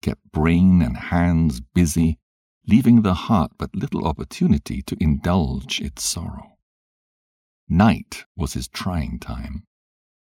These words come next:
Kind friends would stay with him till bedtime. After that, he was alone. He would turn restlessly on his pillow, and often arise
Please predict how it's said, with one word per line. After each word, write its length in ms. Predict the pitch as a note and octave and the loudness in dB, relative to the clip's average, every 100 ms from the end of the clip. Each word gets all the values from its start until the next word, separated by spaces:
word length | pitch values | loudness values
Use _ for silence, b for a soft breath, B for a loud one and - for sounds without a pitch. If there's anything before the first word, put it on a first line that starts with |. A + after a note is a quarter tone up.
| _ - | _ -4
Kind 420 | - F#2 F#2 D#2+ | 2 6 6 4
friends 540 | - E2+ E2 E2+ F2 - | 2 4 6 4 2 -2
would 180 | B1+ | -6
stay 300 | - - F2 | -6 -2 0
with 180 | F2 E2 | 0 0
him 160 | D2+ C#2+ | 0 0
till 160 | - | 0
bedtime. 760 | C#2 - D#2+ D#2+ - D#2 D#2 D#2 _ _ _ | -6 -4 -4 -4 -4 -2 0 -2 _ _ _
After 340 | F#2+ G2 - C#2+ | -4 -4 -4 -6
that, 460 | F2+ G#2+ - - - _ _ _ _ | -2 -2 -4 -12 -20 _ _ _ _
he 140 | - G2 | -2 -2
was 200 | G2+ - | 0 -2
alone. 560 | D#2 E2 D2+ A#1+ C2 - _ _ _ _ _ _ _ _ _ _ | -2 -2 -4 -8 -12 -18 _ _ _ _ _ _ _ _ _ _
He 120 | - F#2 | 0 2
would 160 | F#2+ | 4
turn 360 | - G#2 F#2+ D#2 | 6 6 6 6
restlessly 680 | E2+ F2+ - - - D2 C#2+ | 2 0 -2 -8 -8 -6 -4
on 120 | D2 | -2
his 140 | D2 | -4
pillow, 460 | - - F2 C2 C2+ _ _ _ _ _ - | -6 -8 -6 -6 -12 _ _ _ _ _ 2
and 100 | F#2 | 4
often 260 | G2 G2 | 6 6
arise 580 | D#2+ D2 F#2+ G2 G2+ | 4 4 4 6 6